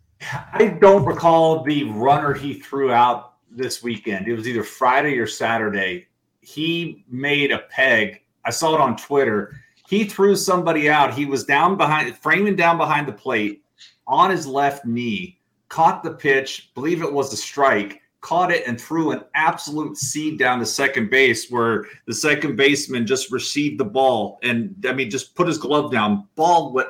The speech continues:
right to the glove, and they got the runner out. It was an incredible, like, to see a rook-, to see a rookie get up and make that kind of peg was just like, that was, and I know that, that has nothing to do with fantasy, but it was like, "Oh my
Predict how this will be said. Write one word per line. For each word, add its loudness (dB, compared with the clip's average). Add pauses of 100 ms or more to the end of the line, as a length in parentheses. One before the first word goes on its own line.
right 0
to -8
the -4
glove, -2 (200)
and -6
they -2
got 0
the -6
runner 0
out. -2
It 0
was 0
an -2
incredible, 0
like, 0
to -8
see -4
a 2
rook-, -2
to -2
see -2
a 0
rookie -2 (420)
get 2
up 4
and -2
make -4
that 2
kind -4
of -8
peg -2
was -6
just -8
like, -2
that 2
was, 2
and 0
I 2
know 4
that, 2
that 0
has -2
nothing 0
to -6
do -2
with -4
fantasy, -2
but -4
it 0
was -4
like, -2
"Oh 2
my 0